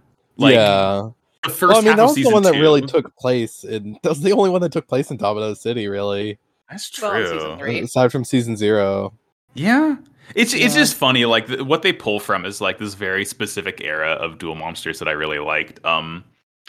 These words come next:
Speaker 2: I mean, that was
Speaker 4: Mm-hmm.
Speaker 2: really when the card game came in into, <laughs> into its own, 'cause it was past the dog shit of the, the Duelist Kingdom era.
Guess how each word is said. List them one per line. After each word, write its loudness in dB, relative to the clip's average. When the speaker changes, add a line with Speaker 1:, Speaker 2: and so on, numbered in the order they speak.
Speaker 2:
I -4
mean, 2
that 4
was 4
Speaker 4:
Mm-hmm. 2
Speaker 2:
really 6
when 0
the -2
card 2
game -2
came -6
in -4
into, -8
<laughs> -20
into -4
its -6
own, 2
'cause -2
it 0
was -2
past -2
the -2
dog 0
shit -4
of -6
the, -4
the -8
Duelist -2
Kingdom -2
era. -2